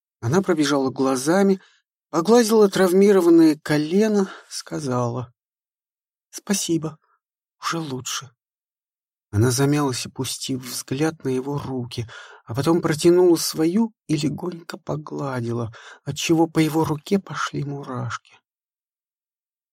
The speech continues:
«Спасибо, что спас меня». Валера отнял руку и снова написал: «Расскажи, что они от тебя хотели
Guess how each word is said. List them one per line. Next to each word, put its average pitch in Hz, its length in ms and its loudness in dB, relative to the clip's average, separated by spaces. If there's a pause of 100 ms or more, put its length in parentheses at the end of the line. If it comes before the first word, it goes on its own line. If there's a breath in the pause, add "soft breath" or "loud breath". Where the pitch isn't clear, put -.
(160)
«Спасибо, - 500 -8
что - 200 -12
спас - 440 -12
меня». 131 320 -10 (1200)
Валера 117 380 -2
отнял 123 480 -4
руку 143 300 -8
и - 20 -10
снова 131 340 -10
написал: 120 640 -12 (1080)
«Расскажи, 110 800 -4 (480)
что - 380 -4
они 131 220 -2
от 113 120 -6
тебя 107 240 -6
хотели 95 600 -6